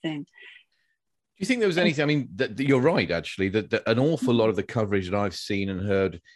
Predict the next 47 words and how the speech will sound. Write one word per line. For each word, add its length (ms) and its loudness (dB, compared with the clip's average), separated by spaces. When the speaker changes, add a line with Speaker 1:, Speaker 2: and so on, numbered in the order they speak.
Speaker 2:
um, 380 0
is 180 2
based 460 0
around 460 0
what 180 2
are 40 4
they 160 2
wearing, 420 0
what 100 -2
do 60 -2
they 100 0
look 260 -2
like? 360 -8
Do 100 -2
you, 60 -2
I 80 -4
Speaker 1:
Mm-hmm. 100 2
Speaker 2:
mean, 140 2
and 80 0
that 120 0
wouldn't 240 0
happen 300 -4
Speaker 1:
Yeah. 60 -4
Speaker 2:
with 100 -4
a 20 -6
normal 320 -2
court 300 -8
case. 200 -10
It 40 -6
would 120 -6
be 60 -2
mu-, 140 -8
very 180 0
much 220 -6
about 220 -4
what 280 -2
the 380 -2
people 320 -4
are 60 0
saying 460 -2
in 200 -6
court 320 -2
when 140 -2
they 140 -2
give 180 -2
evidence. 540 -2
Um, 360 0